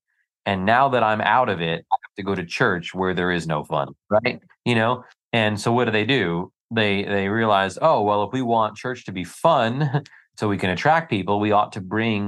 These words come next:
those, those youth ministry type things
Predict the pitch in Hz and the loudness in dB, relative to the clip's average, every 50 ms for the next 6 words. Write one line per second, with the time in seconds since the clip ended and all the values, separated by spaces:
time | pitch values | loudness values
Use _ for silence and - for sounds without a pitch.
0 | 101 101 98 98 98 95 95 92 90 85 85 - - - 98 95 90 90 82 76 | -4 -4 -2 0 0 0 0 0 -2 -4 -8 -12 -10 -6 -2 -2 0 0 -2 -4
1 | - - 95 95 98 101 101 101 101 - _ _ _ _ _ _ 101 101 98 98 | -8 -8 -6 -4 -2 -2 -2 -2 -4 -8 _ _ _ _ _ _ -4 -2 0 0
2 | 95 95 - 98 95 90 - - - 95 92 87 87 - - 110 107 101 92 87 | -2 -2 -4 -4 -4 -4 -2 0 0 0 0 0 -4 -6 -4 -2 -2 0 0 -2
3 | 87 85 - | -2 -4 -6